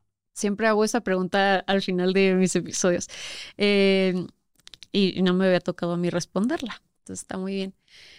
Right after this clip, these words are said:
Eh, creo que lo primero que te diría sería que quien eres es válido y quien eres no está mal,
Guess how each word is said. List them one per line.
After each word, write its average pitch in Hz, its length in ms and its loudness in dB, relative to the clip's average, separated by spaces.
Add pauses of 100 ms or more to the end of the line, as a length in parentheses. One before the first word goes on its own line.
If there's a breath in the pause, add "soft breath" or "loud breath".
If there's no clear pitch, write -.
(180 loud breath)
Eh, 202 520 2 (300)
creo 240 180 -4
que 269 440 2
lo 196 380 4
primero 214 460 2
que 185 720 0 (240)
te 185 80 -6
diría 196 600 -2 (360)
sería 196 440 -2
que 175 580 -6 (640)
quien 214 280 2
eres 254 460 2
es 196 180 -2
válido 185 520 0
y 185 80 -4
quien 180 260 -2
eres 185 480 0
no 190 160 2
está 180 240 0
mal, 170 400 -2